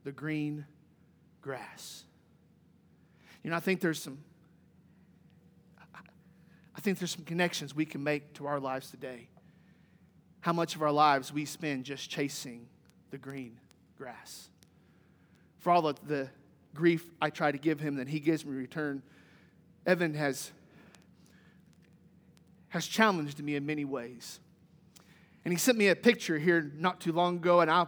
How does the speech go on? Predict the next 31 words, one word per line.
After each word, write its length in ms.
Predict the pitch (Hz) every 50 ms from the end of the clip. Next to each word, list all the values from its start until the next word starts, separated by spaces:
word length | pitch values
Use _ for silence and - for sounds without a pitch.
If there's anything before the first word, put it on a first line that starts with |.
| - -
pro-, 140 | - 180 170
he 100 | 165 190
probably 400 | 175 - - 165 165 160 160 170
even 180 | 170 160 160
forgot 360 | 147 - 160 151 190 196 190 156
it, 80 | 143 143
but 100 | 160 156
he 60 | 156
sent 240 | - - 214 - 214
me 160 | 190 180 165
a, 100 | 147 135 - - - -
a 60 | -
screenshot. 680 | - - - 208 214 226 214 - - 185 160 135 127 - - - - -
And 80 | 165 175
on 60 | 175
the 80 | 175 175
screenshot, 560 | - - 233 240 247 226 - - 202 196 -
it 80 | - -
said 240 | - 214 208 202
something 440 | - - 202 202 - - 202 202 185
like, 400 | 160 156 151 151 151 151 151 - - - - - - - - _ _ _ _ _ _ _ _ _ _ _ _ _ _ _ _ _ _ _ _ _
"Eight 240 | 202 220 226 220 -
to 100 | - 214
five 560 | 185 - - 190 180 165 160 156 151 151 -
pays 260 | - 180 160 160 151
your 120 | - 156 143
bills. 500 | 139 147 139 120 - 110 - - - - _ _ _ _ _ _ _ _ _ _ _ _ _ _ _ _ _ _ _ _ _ _ _ _ -
Five 520 | - 175 180 185 185 180 185 175 156 170 170 - -
to 100 | - 160
ten 560 | - - 190 180 160 147 135 135 135 135 131 - - _ _ - _ _ _ - _ _ -
builds 600 | 147 147 147 143 139 139 135 - - - -